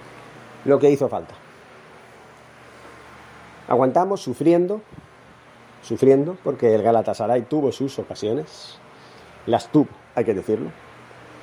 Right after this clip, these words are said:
y hay que intentar no sufrir tanto, estar más seguros en defensa para evitar que el contrario se te suba a las barbas. Hay que evitarlo.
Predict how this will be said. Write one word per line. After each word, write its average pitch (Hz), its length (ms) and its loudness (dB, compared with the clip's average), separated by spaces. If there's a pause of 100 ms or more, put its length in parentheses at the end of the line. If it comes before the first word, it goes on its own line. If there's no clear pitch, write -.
(920)
y 165 100 6
hay 185 80 6
que 190 160 4
intentar 143 480 0 (880)
no 143 160 0
sufrir 135 400 0
tanto, 107 320 -4
estar 131 280 0
más 156 280 -2
seguros 139 640 -6
en 135 140 -2
defensa 127 400 -4
para 113 260 -2 (100)
evitar 135 460 -2 (1600)
que 151 140 6
el 139 140 2 (220)
contrario 185 560 2
se 151 220 -2
te 120 180 -2
suba 208 320 -2
a 180 40 0
las 120 180 -2
barbas. 185 480 -6 (540)
Hay 131 80 -2
que 165 100 4
evitarlo. 143 440 -2